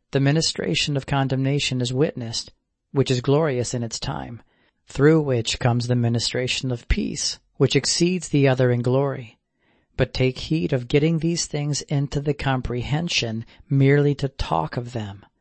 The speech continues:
Let the time of silence and patience have its work, during which you must wait for the fulfilling of these things in you.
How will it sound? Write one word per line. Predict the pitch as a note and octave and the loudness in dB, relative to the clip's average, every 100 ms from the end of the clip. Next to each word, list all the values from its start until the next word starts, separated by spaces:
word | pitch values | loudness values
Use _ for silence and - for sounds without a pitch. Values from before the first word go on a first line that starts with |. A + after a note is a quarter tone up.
| _ _ _ _ _ | _ _ _ _ _
Let | C3+ B2+ - | 0 2 2
the | D3 | 0
time | - - D#3 | 0 0 0
of | C#3+ | 0
silence | - - D3+ D#3+ F3 F3 - | -2 0 0 0 -2 -2 -4
and | D3 C3+ | -4 -4
patience | - E3 D#3 - B2+ A2 - - | -4 -4 -4 -4 -6 -8 -8 -8
have | - C3 | -2 0
its | B2+ - | 2 0
work, | C3+ C#2 - E3+ - _ _ _ _ _ | -4 -4 -6 -12 -18 _ _ _ _ _
during | D3 C#3 D#3 | 4 6 4
which | B2+ B2 - | 2 0 0
you | C#3+ B2+ | 0 2
must | B2+ D3 - | 2 0 -2
wait | D#3+ F#3 - - | -2 -2 -2 -4
for | C#3+ | -2
the | C#3 | -2
fulfilling | - C3+ - - G3 E3 C3+ | -4 -6 -10 -4 -2 0 -2
of | A#2+ | -2
these | B2+ B2 | -2 -4
things | - B2 B2+ B2 | -4 -6 -4 -2
in | C3+ | -2
you. | B2+ A#2 | -4 -8